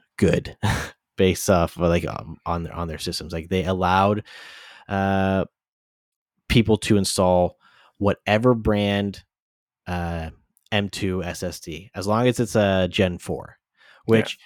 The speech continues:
Speaker 1: you know, at the time when the P S five came out, the Gen four S S Ds were v-, pretty expensive. I think I put a two terabyte drive in mine, and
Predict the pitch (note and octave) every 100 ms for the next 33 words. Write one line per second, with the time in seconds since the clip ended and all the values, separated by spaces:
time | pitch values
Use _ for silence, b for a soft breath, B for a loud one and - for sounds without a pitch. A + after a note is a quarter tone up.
0 | b b C3+ B2+ A#2 B2 B2+ B2 B2 A#2+
1 | A2+ A#2+ A2+ - G2+ G2+ - G#2 F2+ F2+
2 | F#2 - F#2+ F2+ G2+ G2+ - G2+ F#2+ F#2
3 | F#2+ - F#2 F2+ G2 F#2 F2+ F#2 F2+ E2
4 | E2+ - - G2+ F#2 - F2 F#2 F2+ F2
5 | G2+ F2+ G2+ - G#2 F#2 E2 - G2 -
6 | F2+ F2+ F2+ - B B B - F#2+ F#2
7 | F2+ F2 F2 F2 E2+ E2